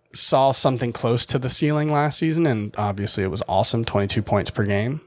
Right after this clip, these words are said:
But, I mean, is it possible that he can replicate his career efficiency on the volume he's had this season?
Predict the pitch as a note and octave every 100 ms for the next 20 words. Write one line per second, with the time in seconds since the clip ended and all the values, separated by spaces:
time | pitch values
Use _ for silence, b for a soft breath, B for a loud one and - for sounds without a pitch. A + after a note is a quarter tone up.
0 | _ _ _ - G#2+ G2+ F#2 - _ _
1 | _ _ _ _ _ _ _ _ _ _
2 | _ - D#3+ F3 F#3 F3+ E3+ - F#3 F#3
3 | A3 - D#3 D#3+ E3+ E3 C#3 C#3 D3+ B2+
4 | A#2 A#2 A#2 B2+ A#2 B2 A2+ A#2+ - B2+
5 | A2 A2 A2+ G#2 A2+ - A#2+ - A2 G2+
6 | G2+ G#2 G2 E2+ G2 G#2 G2+ G2 F#2+ G2+
7 | - - - -